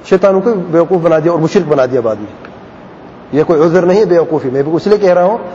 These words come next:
کہ انہوں نے اپنی عقل کا صحیح استعمال نہیں کیا۔ اگر عقل کے ساتھ تقوی بھی ہوتا، تب وہ کبھی اس دلدل میں کبھی غرق نہ ہوتے۔ بہرحال، تو مسلمان جن سے مدد طلب کرنا حرام ہے، شرعاً جائز نہیں ہے۔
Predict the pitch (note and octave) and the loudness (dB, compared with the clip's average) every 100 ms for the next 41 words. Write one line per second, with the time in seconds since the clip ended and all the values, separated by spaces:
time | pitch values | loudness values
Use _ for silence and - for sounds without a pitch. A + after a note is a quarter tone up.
0 | - - F3+ F#3 F3+ G#3 G#3 A#3+ - - | -16 -2 2 2 4 2 2 -2 -6 -16
1 | - F3 G#3 - A3 G#3 A3 A#3 A3+ G#3 | -4 0 2 2 2 2 0 0 2 0
2 | G#3 G3 F#3+ E3+ A2 - - - - - | 2 0 0 0 -2 -8 -18 -20 -20 -20
3 | - - - - - D#3+ F#3+ E3 F3+ G#3+ | -20 -20 -20 -20 -2 2 2 0 0 0
4 | G#3+ - G3+ G#3+ - G3+ A3 B3 A#3+ G3 | 0 2 2 0 -2 -2 2 2 2 2
5 | F#3 F3 G#3 - - - - - - - | 2 2 0 -6 -16 -20 -20 -20 -20 -20
6 | - - F3 F#3 F3+ G3+ G#3+ C3+ - - | -20 0 2 2 0 0 0 -2 -8 -18
7 | - D3+ E3+ E3 F3+ E3+ F3 F3 D3+ C#3+ | -12 -2 0 2 0 0 0 0 0 -2
8 | C#3 B2+ G2+ A#2 - - - - E3 F#3 | -4 -6 -8 -12 -16 -20 -20 -2 0 2
9 | D3+ D#3 - - - - - - E3+ E3+ | 0 -2 -14 -20 -20 -20 -20 -2 0 2
10 | E3 E3+ F3 F#3+ E3+ F3+ E3+ E3 F#3 F3 | 2 2 2 2 0 0 2 0 2 -2
11 | D#3+ E3 D#3 D3+ E3+ E3 F#3 G3 F3+ F3+ | 0 -2 0 -2 0 2 2 2 0 2
12 | - D#3+ D3+ C#3+ C#3+ F3 F#3+ G#3+ | 2 2 0 0 0 2 2 0